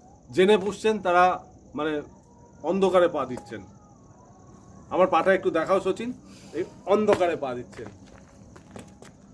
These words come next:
তো এই অন্ধকারে পা দেবেন না, আমি বলে নিই, মার্জার বিড়াল কিভাবে পুষবেন? পুষবেনই না, সিম্পল।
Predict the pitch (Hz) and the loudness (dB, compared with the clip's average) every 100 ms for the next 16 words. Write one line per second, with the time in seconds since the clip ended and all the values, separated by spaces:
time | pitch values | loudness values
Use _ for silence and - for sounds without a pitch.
0 | - - - - - - - - - 190 | -12 -10 -10 -14 -20 -20 -20 -20 -2 2
1 | 190 196 196 202 190 175 165 160 156 151 | 2 2 0 0 0 -2 -2 -4 -4 -4
2 | 139 165 170 139 135 170 156 147 123 160 | -4 -2 -2 -2 -2 -4 -2 -6 -4 -4
3 | 139 - 180 175 170 147 139 110 117 101 | -4 -4 -4 -2 -2 -4 -6 -8 -10 -14
4 | - - - - - - 240 262 226 277 | -20 -20 -20 -20 -20 -6 0 2 4 4
5 | 277 240 190 - - - _ _ - - | 4 4 2 -2 -16 -20 _ _ -20 -20
6 | - - _ - - - - - - - | -20 -20 _ -20 -20 -20 -20 -20 -20 -20
7 | - - - - - - - - - 254 | -20 -20 -20 -20 -20 -20 -20 -12 -2 0
8 | 247 208 | 4 2